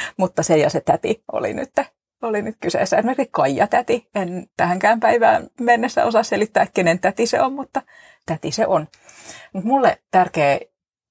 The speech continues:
semmonen aikuinen, joka oli ehkä tädin asemassa tavallaan, oli mun äidin serkku Ritva. Ja se ei ollut siis mun täti, mut siinä oli se hieno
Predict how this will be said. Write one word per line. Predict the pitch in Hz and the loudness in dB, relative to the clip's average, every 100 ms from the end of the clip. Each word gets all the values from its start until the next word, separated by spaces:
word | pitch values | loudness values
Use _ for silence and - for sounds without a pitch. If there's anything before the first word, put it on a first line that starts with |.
| _ | _
semmonen | - 156 156 151 147 151 - | -8 -6 -2 0 0 0 -8
aikuinen, | 175 165 156 - 233 226 220 208 | 0 2 2 0 0 2 2 0
joka | 208 196 | -4 -4
oli | 196 202 | -2 -4
ehkä | 190 196 | -4 -2
tädin | 180 160 147 - | 0 0 -2 0
asemassa | 196 247 233 233 196 | 0 2 0 -2 -4
tavallaan, | 180 151 147 143 143 139 - | 0 0 0 0 -2 -2 -4
oli | 147 139 - _ _ _ 180 | -4 -4 -4 _ _ _ -4
mun | 160 | 2
äidin | 156 143 151 | 2 2 0
serkku | 165 135 - | -2 -2 -2
Ritva. | 170 202 - - - - - _ _ _ _ _ _ _ _ _ _ _ _ _ 180 | 0 0 -2 -2 -2 -4 -20 _ _ _ _ _ _ _ _ _ _ _ _ _ 0
Ja | 170 147 - _ - | 2 2 0 _ -6
se | 196 185 - _ _ _ _ _ - | 2 2 2 _ _ _ _ _ -2
ei | 175 170 | 2 4
ollut | 165 139 | 2 -2
siis | 139 156 | -8 -8
mun | 139 | -2
täti, | 208 240 262 226 | 2 2 0 -2
mut | 175 165 | -6 -6
siinä | - 170 165 | -2 -2 0
oli | 165 160 | -2 0
se | 226 | 0
hieno | 226 190 | 2 0